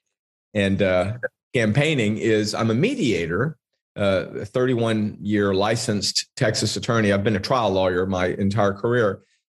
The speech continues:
and have put those skills learned in the courtroom and, you know, i-, in litigation to helping people settle their personal injury lawsuits. Specifically, um, I mediate what's called Defense Base Act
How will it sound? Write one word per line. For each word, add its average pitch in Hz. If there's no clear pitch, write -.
and 113
have 104
put 147
those 101
skills 131
learned 113
in 98
the 95
courtroom 95
and, 98
you 113
know, 92
i-, 113
in 98
litigation 104
to 123
helping 120
people 107
settle 107
their 90
personal 110
injury 110
lawsuits. 110
Specifically, 131
um, 101
I 107
mediate 117
what's 110
called 95
Defense 110
Base 135
Act -